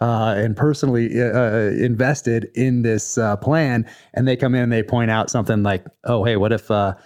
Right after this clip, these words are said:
you know, what if one helicopter doesn't work that day? Or what if it shuts down?" And, or whatever it is, they point something out that might be glaringly obvious to somebody walking by from the outside. So that's the,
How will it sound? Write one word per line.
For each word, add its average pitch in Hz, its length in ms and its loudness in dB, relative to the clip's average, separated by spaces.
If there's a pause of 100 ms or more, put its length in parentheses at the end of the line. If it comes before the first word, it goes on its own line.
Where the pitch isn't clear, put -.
(340)
you 110 80 0
know, 104 80 0
what 107 120 0
if 101 140 -6
one 117 160 0
helicopter 104 640 -2 (120)
doesn't 104 260 -2
work 107 220 -2
that 98 200 -2
day? 92 200 0
Or 87 80 0
what 107 100 0
if 104 100 -2
it 107 140 -4
shuts 107 260 -4
down?" 107 360 -2
And, 92 360 -2
or 113 220 0
whatever 180 380 4
it 147 80 2
is, 87 380 -6
they 117 120 0
point 123 300 -2
something 120 260 -2
out 113 220 -2
that 107 180 -2
might 113 260 -2
be 117 120 0
glaringly 113 440 0
obvious 104 440 0 (340)
to 131 100 0
somebody 107 380 -2
walking 90 380 0
by 80 320 -2
from 80 260 -6
the 78 140 -8
outside. 78 500 -10
So - 80 -8
that's 85 160 -6
the, 78 240 -6